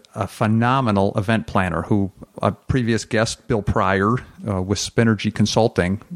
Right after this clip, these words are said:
recommended, uh, Andrea Flaherty. And she has kind of picked up the ball and ran with it on our behalf. And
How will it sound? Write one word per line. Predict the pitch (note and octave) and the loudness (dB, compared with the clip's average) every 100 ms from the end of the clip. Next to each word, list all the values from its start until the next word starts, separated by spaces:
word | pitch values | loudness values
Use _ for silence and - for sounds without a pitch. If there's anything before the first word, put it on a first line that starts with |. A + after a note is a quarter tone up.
| F3 | -8
recommended, | - G#2+ - F#2 F#2 F#2 A#2 - | 0 0 0 -2 0 0 -4 -6
uh, | C3+ F#2+ F2+ - | -6 -6 -6 -2
Andrea | A#2 G#2+ G#2 | 0 2 0
Flaherty. | - A#2+ A#2 E2+ F#2 - _ _ - | 0 2 2 0 -6 -10 _ _ -4
And | G#2 G#2 G2 | -2 0 -2
she | - C3 C#3 C3+ | -2 0 2 2
has | G#2 G#2 - _ _ _ | 2 0 -2 _ _ _
kind | - F#2+ | -4 -4
of | - | -2
picked | B2 A2+ | -2 0
up | - | -2
the | |
ball | F#2 G#2 F#2+ | 0 0 0
and | E2+ | -2
ran | G2 G#2+ | 0 2
with | A2 G2 | 2 2
it | G#2+ G2 | 0 0
on | F#2+ | 2
our | F#2+ | 2
behalf. | F#2+ G2 A2 G#2 G#2+ - | 2 0 2 2 2 -2
And | - F#2 F2+ | -6 -4 -4